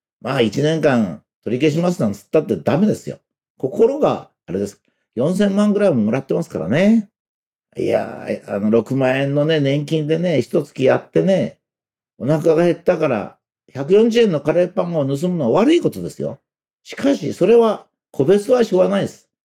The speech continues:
だけど政治っていうのはそういうことにならないようにするのが政治ですからね。声が弱いんですよ。ねえ。もちろんあの現役世代もそうなんですよ。現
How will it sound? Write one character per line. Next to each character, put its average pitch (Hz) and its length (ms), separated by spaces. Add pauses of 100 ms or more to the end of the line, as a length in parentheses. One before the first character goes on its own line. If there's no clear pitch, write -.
(240)
だ 160 100
け 165 60
ど 135 80
政 254 540
治 285 120
っ - 40
て - 180
い - 40
う - 20
の 123 100
は 113 80
そ 196 160
う - 20
い 254 40
う 285 60
こ 294 100
と 240 180
に 131 80
な 156 100
ら 320 160
な 381 120
い - 20
よ - 60 (220)
う - 40
に 156 60
す 180 80
る 170 60
の 147 100
が 123 60
政 143 320
治 135 80
で 135 60
す - 80
か 104 100
ら 90 100
ね。 202 320 (540)
声 151 220
が 120 100
弱 147 240
い - 80
ん 214 80
で 123 100
す - 160
よ。 - 200 (560)
ね 202 600
え。 - 0 (440)
も 151 100
ち 247 100
ろ 262 160
ん 190 40
あ 160 60
の 147 120
現 123 120
役 156 220
世 175 120
代 165 180
も 120 100
そ 143 120
う - 20
な 113 80
ん 85 80
で 69 80
す - 100
よ。 156 140
現 107 120